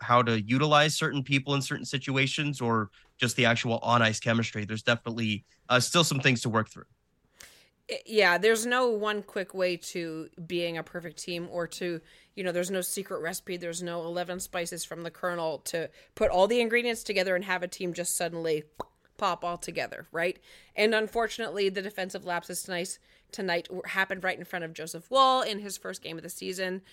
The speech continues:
Speaker 2: Um, he actually, at the beginning of the game, he looked really good in the first period. There were a bunch of saves that he just looked really steady, really calm, wasn't, you know, drifting from his goalposts. He was also not restricted by the, you know, invisible bungee either.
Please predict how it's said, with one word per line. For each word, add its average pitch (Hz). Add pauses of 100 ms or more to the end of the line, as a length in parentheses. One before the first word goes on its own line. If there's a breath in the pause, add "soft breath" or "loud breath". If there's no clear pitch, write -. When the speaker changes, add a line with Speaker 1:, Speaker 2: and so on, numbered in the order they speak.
(260 soft breath)
Speaker 2:
Um, 160
he 262
actually, 254
at 208
the 226
beginning 220
of 208
the 202
game, 202
he 208
looked 196
really 185
good 175
in 170
the 170
first 180
period. 185
There 170
were 165
a 165
bunch 170
of 175
saves 170
that 160 (240 soft breath)
he 220
just 214
looked 185
really 190
steady, 202
really 170
calm, 185 (300 soft breath)
wasn't, 196
you 185
know, 175
drifting 180
from 185
his 185
goalposts. 185
He 180
was 175
also 170
not 170
restricted 170
by 165
the, 165 (240 soft breath)
you 170
know, 156
invisible 175
bungee 170
either. 226